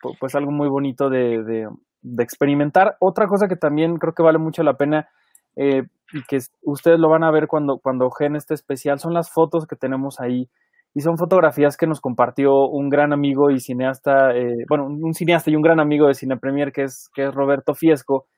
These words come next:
que de verdad, cuando yo le, yo le platiqué de esto que, que, mm, que queríamos hacer, él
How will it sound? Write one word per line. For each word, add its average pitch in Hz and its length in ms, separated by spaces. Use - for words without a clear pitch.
que 170 80
de 165 80
verdad, 185 320
cuando 160 220
yo 165 160
le, 214 320
yo 165 120
le 202 100
platiqué 165 540
de 175 60
esto 170 240
que, 156 240
que, 123 400
mm, 113 240
que 131 120
queríamos 147 480
hacer, 139 280
él 156 180